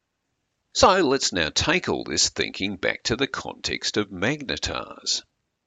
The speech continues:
Rather than their polar beams being radio waves, they're beaming out gamma and X-rays.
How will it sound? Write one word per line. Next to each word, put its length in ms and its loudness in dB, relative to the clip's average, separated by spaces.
Rather 320 6
than 220 -4
their 160 4
polar 400 2
beams 440 -4
being 360 -4
radio 480 4
waves, 600 0
they're 280 4
beaming 500 -2
out 300 0
gamma 400 -2
and 160 0
X-rays. 880 0